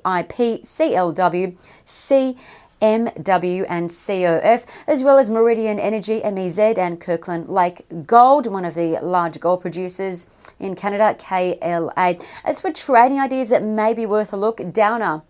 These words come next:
E D I, D O W is their ticker code. They were upgraded to a buy by U B S with a new five dollar target. Now, the reason for the upgrade,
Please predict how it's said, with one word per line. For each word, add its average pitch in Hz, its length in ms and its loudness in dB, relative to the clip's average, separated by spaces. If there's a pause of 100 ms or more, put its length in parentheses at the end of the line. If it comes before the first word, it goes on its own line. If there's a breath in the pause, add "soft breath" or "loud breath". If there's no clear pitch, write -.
(160)
E 185 120 -4
D 170 100 2
I, 190 220 2
D 170 260 -4
O 156 140 -2
W 196 280 0
is 170 120 -6
their 180 100 -2
ticker 220 240 -14
code. 208 280 2 (200 loud breath)
They 254 80 0
were 262 100 4
upgraded 202 1000 2 (300 loud breath)
to 185 120 -6
a 175 60 0
buy 170 280 2
by 175 140 0
U 175 180 -2
B 175 140 -4
S 175 260 -2
with 175 160 -4
a 175 280 2
new 208 260 -4
five 190 320 0
dollar 170 240 0
target. 208 380 0
Now, 208 100 -2
the 208 100 0
reason 294 280 0
for 247 100 -6
the 185 100 -2
upgrade, 214 460 2